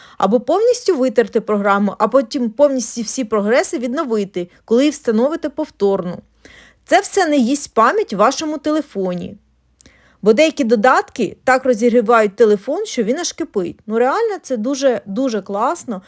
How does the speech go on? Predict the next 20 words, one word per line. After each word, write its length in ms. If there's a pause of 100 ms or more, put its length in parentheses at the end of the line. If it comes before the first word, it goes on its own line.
(120)
що 160
вони 200
зберігають 760
у 60
себе 460 (260)
під 160
кожного, 1040
в 80
них 280
є 180 (120)
комірочка, 800 (320)
і 220
ти 200
зберігаєш 600
там 260
свої 580 (320)
всі 460
схеми, 480
всі 220
прогреси. 760